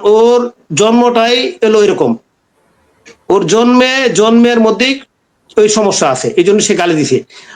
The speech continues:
আর আমি একটা কথা বলি যে যারা ভারতীয় ভিসা সেন্টারে গিয়ে যে কান্নাকাটি করতেছে, তারা চিকিৎসার জন্য, মানে, যেতে পারতেছে না। আজকে কিন্তু অনেকেই কিন্তু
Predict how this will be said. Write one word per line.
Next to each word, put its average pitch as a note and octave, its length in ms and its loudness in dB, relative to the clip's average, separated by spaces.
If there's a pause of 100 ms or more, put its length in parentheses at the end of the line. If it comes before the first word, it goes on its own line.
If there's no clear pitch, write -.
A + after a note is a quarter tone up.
(120)
আর E3+ 160 -2
আমি G#3 180 2
একটা B3+ 140 -2 (280)
কথা A3 220 0
বলি F#3+ 180 2 (480)
যে F3 80 4 (100)
যারা G#3 220 0 (220)
ভারতীয় G#3 360 2 (100)
ভিসা G3 220 0 (100)
সেন্টারে A3 380 0 (500)
গিয়ে F3 240 2 (120)
যে G3 120 0
কান্নাকাটি B3+ 400 -2
করতেছে, E3 280 -2 (480)
তারা F3+ 220 -2
চিকিৎসার A#3 340 2
জন্য, A3 140 2 (300)
মানে, F#3+ 140 0 (540)
যেতে A3+ 200 0
পারতেছে A3+ 320 -2
না। A#2 60 -4 (400)
আজকে F3+ 300 -4
কিন্তু B3 140 2 (100)
অনেকেই C#4 280 0
কিন্তু B3+ 140 0